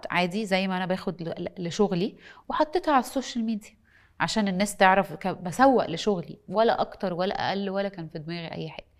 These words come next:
أنا لقيت الدنيا اتقلبت، معرفش <laughs> إزاي. الدنيا اتقلبت فوقاني تحتاني بمعنى كلمة اتقلبت. وبعدين الناس بقى إيه، زي ما مش شايفين تقريبًا أو خبوا الصورة اللي فيها ميك اب،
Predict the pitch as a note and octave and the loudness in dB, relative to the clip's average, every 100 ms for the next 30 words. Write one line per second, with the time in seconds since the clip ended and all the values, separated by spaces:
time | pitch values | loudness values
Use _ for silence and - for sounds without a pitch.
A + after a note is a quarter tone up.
0 | - - - - A#3 B3 G3 - A#3 - | -20 -20 -20 -6 2 4 4 2 -2 -4
1 | - D#3+ D#3+ A3 A3 G3+ G3 E3+ D#3 D3 | -10 -6 0 0 2 -2 0 2 4 0
2 | - - D#3 F#3+ G3+ - G#3+ F3 - B3 | -6 -2 4 4 4 2 0 0 4 4
3 | B3+ B3+ E4+ - _ - - - - - | 4 -4 -6 -10 _ 2 4 4 -2 -6
4 | - - - D#3+ F3+ A3 G3+ - G3 G3+ | -10 -14 -10 -4 0 0 0 -2 -6 -4
5 | G3+ - - F#3+ G3+ G3+ - - - G3 | -6 -10 -8 -6 -6 -8 -10 -10 -4 -2
6 | G#3 F#3+ E3+ E3 E3 D#4 B3 B3 C4 - | 0 -2 -2 -2 0 2 2 2 2 2
7 | G#3+ E3 - D#3 A3 A3+ A3+ G#3 - - | -2 -2 -6 -2 0 0 0 2 2 2
8 | A3 A3+ - - F3 A3+ A3 F#3 E3+ E3 | 0 0 -4 -4 2 4 2 -2 -4 -6
9 | - E3 D#3+ A3+ A3+ - G#3 - E3 - | 0 0 0 -4 -2 0 0 2 0 4
10 | G#3+ G3 G3+ - G#3+ G#3 E3+ G3 G3 F3+ | 2 4 0 2 2 2 2 2 2 2
11 | F#3+ F3 | 0 -2